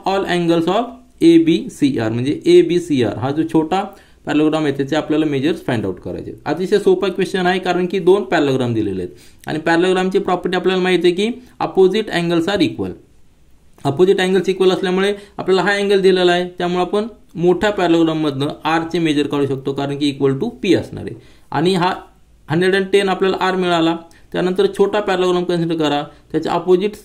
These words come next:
अँगल्स equal असणार आहे, म्हणजे R is equal to B असणार आहे. आणि B आणि सी किंवा आर आणि सी हे काय आहेत? adjacent अँगल्स आहेत. आणि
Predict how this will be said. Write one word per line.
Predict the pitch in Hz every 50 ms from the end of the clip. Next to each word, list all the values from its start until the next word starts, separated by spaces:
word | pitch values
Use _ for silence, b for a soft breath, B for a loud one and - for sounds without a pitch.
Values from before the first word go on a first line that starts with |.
| - _ - - -
अँगल्स | - 165 170 175 180 165 165
equal | 180 175 170 170 165
असणार | 165 165 165 160 156
आहे, | 147 151
म्हणजे | 147 147 147 151 -
R | - 156 165 170 160
is | 156 151 151
equal | - - 156 151 147 160
to | 160 160
B | 165 165 160
असणार | 156 160 160 156 147 139
आहे. | 143 143 151 160 - b b b b b b b
आणि | - 151 165
B | 165 151 170 202 214
आणि | 214 160 175 180 180 180
सी | 175 - - 170 120 - - -
किंवा | 170 165 170 170 -
आर | 160 170 180 180
आणि | - 160 165 165 165
सी | 160 - 151
हे | 139 131 151 165
काय | 165 175 175 160
आहेत? | 165 180 190 - - - - - - -
adjacent | - 143 147 151 165 165 180 180 180
अँगल्स | 165 160 160 160 160 156 -
आहेत. | 156 156 160 156 B B B B B
आणि | - 147